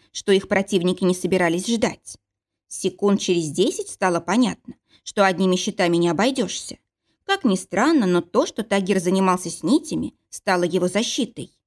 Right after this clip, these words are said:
Эстер сама воздвигала над ним щит, вот только Дарина туда попасть не могла, оказавшись отсеченной от древнего. Что сказать? Эстер Дельвейс очень не хотела случайно задеть кристалл, так что древнему сейчас ничего не угрожало.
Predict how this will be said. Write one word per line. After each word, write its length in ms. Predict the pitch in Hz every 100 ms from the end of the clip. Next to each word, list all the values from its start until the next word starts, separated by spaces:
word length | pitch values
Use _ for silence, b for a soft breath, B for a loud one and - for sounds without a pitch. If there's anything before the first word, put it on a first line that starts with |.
| _ _ _ -
Эстер 360 | 196 202 196
сама 420 | 196 170 160 240
воздвигала 560 | 359 226 165 190 190 185
над 220 | 180 180
ним 160 | 170 160
щит, 400 | - - 233 - _ _ _
вот 240 | 170 202
только 260 | - 196 185
Дарина 460 | 170 165 214 349 320
туда 220 | 196 190
попасть 420 | 180 180 180 -
не 100 | 170
могла, 320 | 240 311 320
оказавшись 720 | - 202 170 147 196 - 254
отсеченной 640 | - 190 - 180 196 160 160
от 160 | 185
древнего. 560 | 165 214 165 147 147 - _ _ _ _ _ -
Что 200 | - 370
сказать? 580 | - 277 165 - _ _ _ _ _
Эстер 340 | - 196 202 180
Дельвейс 600 | 156 170 156 214 415 -
очень 340 | 196 185 185
не 80 | 180
хотела 360 | 180 190 190 180
случайно 500 | 180 185 - 240 175
задеть 340 | 180 170 180
кристалл, 560 | - 165 - 170 226 262 _ _ _ -
так 160 | 202
что 160 | - 196
древнему 500 | 190 220 392 285 202
сейчас 340 | 202 - 185
ничего 360 | 180 180 185 170
не 100 | 165
угрожало. 600 | 170 302 349 294 156 165